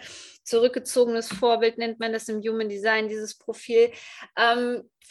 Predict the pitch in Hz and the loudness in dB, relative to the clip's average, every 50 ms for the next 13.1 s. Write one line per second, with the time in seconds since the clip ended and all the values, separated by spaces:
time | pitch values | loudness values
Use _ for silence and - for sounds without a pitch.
0 | - - - - - 277 285 - 311 277 277 - 269 269 - - 269 277 269 - | -14 -14 -12 -4 -2 -2 2 4 2 2 2 0 -4 -2 2 4 4 4 4 0
1 | - - 254 277 269 262 - 233 254 247 262 254 247 247 240 247 240 247 262 294 | 0 2 4 4 4 2 0 -2 -2 0 0 0 0 2 2 4 6 6 6 6
2 | 285 - - 262 247 240 240 - - 247 226 - - 277 262 277 294 285 277 294 | 4 2 0 0 0 0 0 -2 -6 -8 -8 -2 -2 0 0 2 0 2 0 0
3 | 294 294 - 294 294 294 - - 277 262 262 262 254 254 - 294 262 262 254 247 | 0 2 2 0 0 0 -4 -6 -4 -2 -2 -2 -4 -2 -6 -4 -2 -2 -2 0
4 | 240 240 233 240 233 233 240 233 240 240 - 269 262 - 254 254 247 - 233 233 | 0 -2 -2 -2 2 4 4 4 4 2 -2 -8 -6 -6 -4 -2 0 -2 -2 -2
5 | - - 247 247 254 254 240 - - 226 233 233 233 226 226 226 226 226 _ - | -4 -6 -4 -4 -4 -4 -4 -4 -4 -2 -4 -4 -2 0 -2 -2 -2 -6 _ -10
6 | 220 - - - - - - - - - - - _ _ _ _ _ _ - 247 | -10 -10 -10 -12 -16 -16 -14 -14 -12 -14 -14 -16 _ _ _ _ _ _ -18 -16
7 | 226 214 247 240 240 233 233 233 226 220 220 220 - 240 226 214 220 220 220 214 | -4 0 0 0 0 0 -2 -2 -2 -2 -2 -2 -4 -6 -4 -2 -2 -2 -2 -2
8 | 214 - - _ _ _ _ - - 226 226 233 247 247 262 247 - - 214 - | -4 -8 -12 _ _ _ _ -12 -8 -6 -6 -6 -6 -6 -8 -10 -12 -12 -12 -12
9 | - - 208 196 185 - 202 208 - _ - - - - - - - - - - | -12 -12 -12 -12 -10 -8 -8 -10 -10 _ -8 -6 -6 -6 -6 -10 -12 -18 -20 -20
10 | - - - _ - 233 254 262 254 - 269 269 - 254 240 - - - 226 247 | -20 -20 -18 _ 0 2 2 2 0 -4 -6 -6 -6 -6 -6 -6 -6 4 6 6
11 | 220 208 233 254 254 254 254 - 233 233 226 220 - - 226 226 214 214 208 240 | 8 8 6 6 4 2 0 -2 -2 -2 -2 -2 -2 -2 -2 -2 -4 -2 -2 -2
12 | 247 214 196 196 - - 196 202 202 196 - 220 - - - - 208 - 214 220 | 0 0 -2 -4 -4 -6 -6 -6 -6 -8 -10 -12 -14 -8 -8 -8 -8 -8 -10 -10
13 | 233 277 | -10 -12